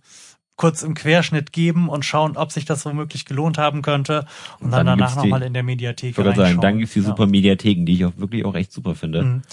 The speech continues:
Speaker 1: Was ich nicht super finde und was ich anprangere und was echt nicht sein kann, ist, dass in diesen Mediatheken des Öffentlich-, Öffentlich-Rechtlichen die Dinge wieder depubliziert werden.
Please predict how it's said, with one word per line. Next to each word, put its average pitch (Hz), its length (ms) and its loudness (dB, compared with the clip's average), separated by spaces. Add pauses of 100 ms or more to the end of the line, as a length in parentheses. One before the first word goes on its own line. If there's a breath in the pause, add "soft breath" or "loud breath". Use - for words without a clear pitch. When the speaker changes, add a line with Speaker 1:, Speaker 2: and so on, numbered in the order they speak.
(720 loud breath)
Speaker 1:
Was 156 220 2
ich 135 120 2
nicht 233 200 2
super 151 260 -2
finde 147 420 0
und 151 180 -4
was 147 140 -2
ich 160 160 -6 (140)
anprangere 165 720 2
und 143 160 -4
was 147 200 -6 (100)
echt 220 240 -4
nicht 226 160 0
sein 185 260 2
kann, 165 340 0 (360 loud breath)
ist, 170 200 -2
dass 160 180 0
in 165 400 2
diesen 165 260 2
Mediatheken 165 680 0
des 180 200 -4
Öffentlich-, 160 420 -6
Öffentlich-Rechtlichen 165 920 -2 (220 loud breath)
die 139 120 -4
Dinge 139 320 2
wieder 147 220 0
depubliziert 156 840 -2
werden. 107 400 0